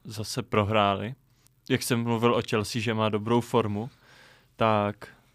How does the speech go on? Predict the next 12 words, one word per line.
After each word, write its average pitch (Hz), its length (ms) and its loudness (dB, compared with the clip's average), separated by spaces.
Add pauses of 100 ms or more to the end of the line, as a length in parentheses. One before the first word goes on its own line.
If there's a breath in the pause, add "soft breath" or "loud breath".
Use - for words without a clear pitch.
(140)
Newcastle 110 580 0
naopak, 107 520 2 (1600 soft breath)
eh, 127 40 -4 (720)
tu - 60 -6
formu 110 420 0
má 113 220 4
trošku 113 340 -4
horší, 117 580 0 (540 soft breath)
nebo 107 400 0 (360)
lépe 110 300 -2
řečeno 104 600 -2 (100)
prohráli 104 640 2